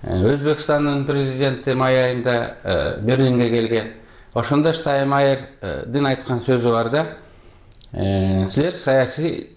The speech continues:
диверсификация кылышыңар керек. Бир эле, э,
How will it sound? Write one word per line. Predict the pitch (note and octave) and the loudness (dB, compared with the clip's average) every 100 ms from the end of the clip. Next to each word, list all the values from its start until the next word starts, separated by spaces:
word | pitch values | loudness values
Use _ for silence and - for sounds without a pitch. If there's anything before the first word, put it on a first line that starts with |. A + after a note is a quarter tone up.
| - | -6
диверсификация | G#2 B2+ C3 - C3 B2 B2+ | 0 0 -2 -4 -2 -2 -2
кылышыңар | A2+ A#2 A#2+ A2+ F#2+ | 0 0 0 -2 -2
керек. | E2 D#2 - - - - - - - - - - | -6 -8 -14 -20 -20 -20 -20 -20 -20 -20 -18 -2
Бир | A2 D#3+ | 0 2
эле, | D#3+ C#3 C#3 - | 0 0 0 -2
э, | - G2 G2+ G2 F#2 - | -6 -6 -2 -2 -2 -6